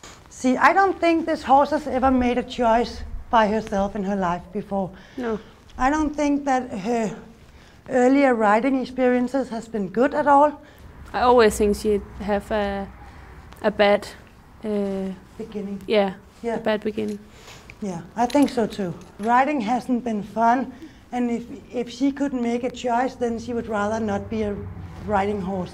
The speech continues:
Speaker 1: at all.
Speaker 2: Yeah.
Speaker 1: Yeah. So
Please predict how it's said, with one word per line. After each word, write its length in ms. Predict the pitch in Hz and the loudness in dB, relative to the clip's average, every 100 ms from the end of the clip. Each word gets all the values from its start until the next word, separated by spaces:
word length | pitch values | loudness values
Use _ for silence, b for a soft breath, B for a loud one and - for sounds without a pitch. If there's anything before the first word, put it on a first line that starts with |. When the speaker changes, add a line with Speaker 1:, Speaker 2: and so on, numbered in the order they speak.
| - | -10
Speaker 1:
at 140 | 190 | -8
all. 240 | 190 165 165 | -6 -6 -8
Speaker 2:
Yeah. 240 | 302 233 220 - 214 | -8 -8 -8 -12 -12
Speaker 1:
Yeah. 220 | 196 - - B B B B B B - - - - - - - - - - - - - - - - - - | -12 -14 -20 B B B B B B -12 -12 -16 -18 -20 -20 -18 -16 -16 -20 -20 -20 -20 -20 -20 -20 -20 -18
So 260 | - 247 240 | -2 0 0